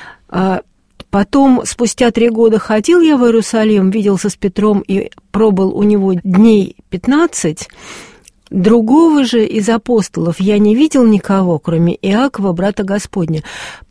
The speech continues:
Почему это так важно, э, этим самым галатам объяснить,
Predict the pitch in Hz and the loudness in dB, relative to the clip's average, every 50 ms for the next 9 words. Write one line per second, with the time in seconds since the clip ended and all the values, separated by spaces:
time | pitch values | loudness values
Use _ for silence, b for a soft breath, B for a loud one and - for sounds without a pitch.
0 | _ _ 233 233 - - - 269 277 262 269 285 311 320 311 294 220 - - _ | _ _ -2 -2 0 0 0 0 2 2 4 4 4 2 2 2 0 -2 -6 _
1 | _ - 247 277 277 269 220 202 - _ 220 226 226 190 - 165 151 202 254 247 | _ -4 -2 -2 -2 -2 -2 -4 -4 _ -4 -4 -4 -4 -6 -6 -4 -2 -2 -2
2 | 226 185 190 180 160 156 147 147 170 - _ _ _ _ - - - 185 185 180 | -2 0 0 0 0 0 -2 -6 -8 -12 _ _ _ _ -14 -8 -6 -4 -2 -2
3 | 180 180 180 180 - - - 78 98 110 104 - - - - - - - 190 - | -2 -2 -2 -4 -6 -8 -10 -10 -10 -10 -10 -10 -12 -12 -12 -8 -8 -6 -4 -2
4 | 196 196 185 - 214 190 185 185 180 180 175 180 180 202 240 294 330 - - 196 | -2 -2 -2 -2 -4 -2 0 0 0 -2 -2 -2 -2 0 0 0 -2 -2 -2 -2
5 | 165 165 175 - B B B B B B - 196 175 190 196 226 202 - - - | -2 -2 -4 -6 B B B B B B -6 -2 -2 0 0 0 -2 -2 -2 0
6 | 247 233 202 165 - - - - | 2 2 2 0 -2 -6 -14 -14